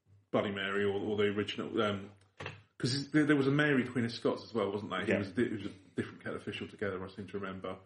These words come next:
Speaker 2: Mm-hmm.
Speaker 1: Um, yeah, 'cause she was, she was, um, she got executed by Elizabeth, I think. But, um,
Speaker 2: And that's why she was called Bloody Mary. Isn't
Speaker 1: No,
Speaker 2: it?
Speaker 1: no, no, that was a different Mary.
Speaker 2: Yeah, no, but that's why she, yeah.
Speaker 1: Yeah.
Speaker 2: Mary Queen of Scots is also a Bloody Mary. There's a lot of Bloody Marys about.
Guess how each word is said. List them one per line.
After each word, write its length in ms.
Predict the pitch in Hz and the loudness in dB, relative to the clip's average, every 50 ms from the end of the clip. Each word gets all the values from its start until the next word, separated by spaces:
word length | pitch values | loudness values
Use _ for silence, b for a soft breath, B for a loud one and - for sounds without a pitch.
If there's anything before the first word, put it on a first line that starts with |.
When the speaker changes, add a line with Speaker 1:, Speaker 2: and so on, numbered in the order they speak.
| b b b b | b b b b
Speaker 2:
Mm-hmm. 260 | 101 98 95 113 123 | -4 -2 -2 0 2
Speaker 1:
Um, 440 | 110 107 104 104 104 101 98 95 - - | 2 4 4 4 2 0 -2 -4 -6 -2
yeah, 160 | - - 107 - | 2 2 2 2
'cause 120 | - - | 0 -2
she 160 | - - 123 | 0 2 2
was, 240 | 104 101 101 - - - _ _ - | 2 0 -2 -6 -10 -16 _ _ -6
she 220 | - - 135 110 | -2 0 0 0
was, 160 | 104 101 - | 0 0 -2
um, 500 | 113 104 - 90 104 107 101 98 98 101 - | -4 -4 -2 0 0 0 0 -2 -4 -8 -10
she 160 | - - 123 - | -8 -6 -4 -4
got 100 | - - | -4 -4
executed 380 | - - - - - 82 - | -6 -6 -6 -4 -4 -4 -4
by 120 | 101 95 98 | -4 -4 -4
Elizabeth, 320 | 98 101 92 92 98 90 90 - | -4 -4 -4 -4 -6 -8 -8 -8
I 40 | 92 92 | -8 -8
think. 140 | 95 - | -6 -2
But, 240 | - 120 107 - - | -2 -2 0 2 4
um, 400 | 131 117 113 110 110 110 110 110 - - - | 6 6 6 4 2 0 -2 -6 -8 -8 -4
Speaker 2:
And 100 | 95 95 | -2 -2
that's 160 | 85 - - | 0 2 2
why 100 | 95 92 | 2 2
she 180 | 90 - 98 90 | 2 2 2 2
was 120 | 90 82 - | 2 0 -2
called 200 | - 85 80 - | -4 -6 -6 -4
Bloody 220 | 87 85 - 85 | -6 -4 -4 -4
Mary. 260 | 80 87 85 85 82 - - _ - | -6 -6 -8 -8 -12 -16 -14 _ 2
Isn't 160 | 151 147 170 | 4 6 8
Speaker 1:
No, 100 | 143 135 | 10 10
Speaker 2:
it? 60 | 139 139 | 10 10
Speaker 1:
no, 180 | 131 123 120 113 120 | 8 8 6 6 4
no, 160 | 120 131 117 | 4 4 6
that 180 | 113 120 123 - | 6 6 4 2
was 120 | 123 120 | 0 -2
a 40 | - | 0
different 340 | - 117 - - 123 101 - | 0 0 0 -2 -4 -4 -2
Mary. 280 | 98 104 107 107 110 - - - _ _ _ - | -2 -2 -2 -2 -4 -6 -10 -18 _ _ _ 8
Speaker 2:
Yeah, 220 | 131 127 113 107 | 8 8 10 8
no, 200 | 104 104 101 90 90 113 | 6 6 4 4 4 6
but 60 | 107 | 6
that's 220 | 104 98 - - - | 6 4 4 4 4
why 160 | 101 98 90 | 4 4 4
she, 260 | - - 95 90 - - - - - | 2 0 -2 -4 -4 -6 -12 -10 -8
yeah. 140 | 87 78 - - - _ _ _ _ _ _ _ _ _ - | -8 -8 -8 -10 -16 _ _ _ _ _ _ _ _ _ 0
Speaker 1:
Yeah. 120 | 113 92 85 - - | 0 0 0 0 0
Speaker 2:
Mary 240 | 104 95 90 87 | 0 2 2 2
Queen 140 | - 90 82 | 0 -2 -6
of 40 | 80 | -6
Scots 220 | - - - - - | -6 -8 -10 -8 -6
is 80 | - | -6
also 300 | 85 82 80 - - 80 | -4 -4 -4 -6 -6 -8
a 40 | 78 | -8
Bloody 260 | 76 - 80 78 - - - | -8 -8 -10 -12 -10 -12 -14
Mary. 140 | 90 87 - - | -14 -8 -2 0
There's 160 | 131 139 143 | 2 6 8
a 40 | 160 | 10
lot 180 | 170 185 - | 10 8 8
of 40 | - | 4
Bloody 200 | - 95 87 80 | 2 0 0 0
Marys 400 | 78 87 85 82 80 78 78 - | -2 -4 -2 -2 -2 -2 -4 -6
about. 320 | - - 87 80 80 76 | -8 -8 -6 -6 -6 -8